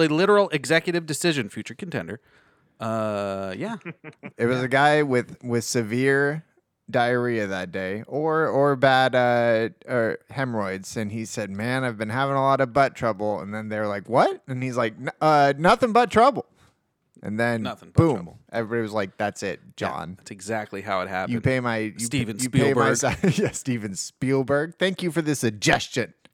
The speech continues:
Speaker 1: Uh,
Speaker 3: I mean, it's,
Speaker 1: <laughs>
Speaker 3: it's
Speaker 1: go
Speaker 3: kind
Speaker 1: ahead.
Speaker 3: of an overarching theme, though. Like, throughout the entire movie, like, nothing but trouble occurs.
Speaker 1: True.
Speaker 3: Like,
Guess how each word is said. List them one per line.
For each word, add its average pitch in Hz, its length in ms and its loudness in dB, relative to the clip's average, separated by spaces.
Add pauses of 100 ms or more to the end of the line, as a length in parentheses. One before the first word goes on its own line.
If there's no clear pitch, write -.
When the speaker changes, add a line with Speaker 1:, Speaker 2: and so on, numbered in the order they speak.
(140)
Speaker 1:
Uh, 135 40 2
Speaker 3:
I 139 340 6
mean, 139 100 4
it's, 147 120 -4 (200)
Speaker 1:
<laughs> - 0 - (140)
Speaker 3:
it's 135 100 -10
Speaker 1:
go 120 120 -6
Speaker 3:
kind 113 120 -2
Speaker 1:
ahead. 320 80 -6
Speaker 3:
of 269 60 -4
an 233 60 2
overarching 214 460 -4
theme, 226 300 -4
though. 180 320 -2
Like, 143 220 -8
throughout 160 260 -2
the 156 60 -8
entire 143 360 -4
movie, 135 440 -6
like, 117 340 -4 (100)
nothing 131 520 -6
but 135 160 -8
trouble 117 440 -4
occurs. 104 600 -8
Speaker 1:
True. 226 200 6
Speaker 3:
Like, - 140 -12